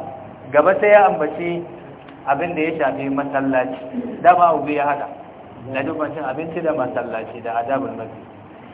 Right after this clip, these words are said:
Yace, "Wa in fi tariqin wasi'in tabni masjidan bi izni imamin la yadurru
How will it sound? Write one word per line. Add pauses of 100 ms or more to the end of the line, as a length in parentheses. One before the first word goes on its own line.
Yace,
"Wa
in
fi
tariqin
wasi'in
tabni
masjidan (520)
bi (120)
izni
imamin (460)
la
yadurru